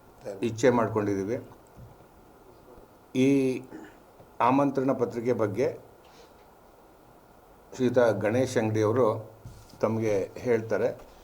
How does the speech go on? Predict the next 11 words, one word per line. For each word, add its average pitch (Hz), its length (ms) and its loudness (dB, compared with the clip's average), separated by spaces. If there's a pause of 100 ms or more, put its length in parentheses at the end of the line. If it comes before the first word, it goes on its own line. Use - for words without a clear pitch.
(220)
ನಂತರ 131 440 4
ಸ್ಕಿಲ್ 135 500 0
ಅಕಾಡೆಮಿ 123 380 2
ಬಗ್ಗೆ, 107 340 -4 (500)
ಅದರ 113 140 0
ರೂಪುರೇಷೆಗಳ 120 680 2
ಬಗ್ಗೆ, 107 340 -2 (920)
ಆ, 95 60 -8 (1300)
ವಸಂತ್ 127 360 2
ಹೋಬಳಿದಾರ್ 110 380 2
ಅವರು 110 540 -2